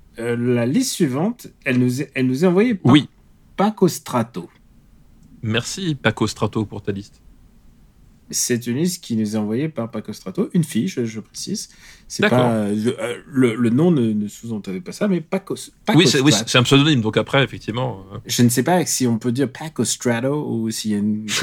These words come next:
Speaker 2: <laughs>
Speaker 1: une prononciation particulière. Euh, c'est une liste, euh, destinée à un des plus grands acteurs de ces trente dernières années, selon elle.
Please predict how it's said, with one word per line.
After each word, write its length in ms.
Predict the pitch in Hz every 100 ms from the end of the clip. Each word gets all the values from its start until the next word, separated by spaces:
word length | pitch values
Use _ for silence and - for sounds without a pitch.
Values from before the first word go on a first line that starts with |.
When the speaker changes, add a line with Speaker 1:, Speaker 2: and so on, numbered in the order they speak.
| 120 156
Speaker 2:
<laughs> 400 | 110 - - - -
Speaker 1:
une 300 | 123 127 120 - _ - - - 147 127
prononciation 640 | - 147 151 147 139 - 135
particulière. 800 | 113 - 113 113 113 185 180 - _ - - - - -
Euh, 640 | 131 131 135 131 131 127 120
c'est 400 | - - 247 -
une 120 | 156
liste, 340 | 175 208 - - 139
euh, 300 | 123 120 117
destinée 640 | 117 156 156 151 156 185
à 100 | 107
un 100 | 123
des 120 | 131 110
plus 180 | -
grands 280 | 123 120 175
acteurs 260 | 135 - 156
de 80 | 110
ces 140 | -
trente 300 | - - 160
dernières 400 | 131 120 120 110
années, 200 | 113 113
selon 420 | 120 - 135 110 90
elle. 200 | 78